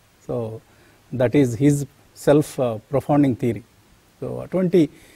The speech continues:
ఆ, జనాభా, అటువంటి వారి సంఖ్య ఎక్కువైపోతుంది మార్కెట్స్లో. Please have long term outlook, please have patience in counter stocks. నెల రోజుల్లో, రెండు నెలల్లో,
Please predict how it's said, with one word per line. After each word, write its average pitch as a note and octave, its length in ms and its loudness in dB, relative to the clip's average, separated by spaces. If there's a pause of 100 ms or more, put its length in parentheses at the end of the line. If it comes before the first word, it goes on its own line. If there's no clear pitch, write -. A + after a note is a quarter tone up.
(300)
ఆ, A2+ 360 0
జనాభా, C#3 400 2
అటువంటి C#3 300 0
వారి C3 140 2
సంఖ్య A#2+ 340 -4
ఎక్కువైపోతుంది C3 600 -2
మార్కెట్స్లో. A#2 520 -10 (580)
Please F#3+ 220 6
have D3+ 380 2
long C3 220 2
term B2 180 -2
outlook, A2+ 320 -6 (540)
please F3+ 200 -2
have C#3 260 -2 (540)
patience D3+ 460 2
in A#2+ 220 0
counter B2+ 460 -6
stocks. B2 440 -8 (420)
నెల A#2+ 180 -2
రోజుల్లో, D3+ 340 4
రెండు B2+ 160 2
నెలల్లో, D3 360 2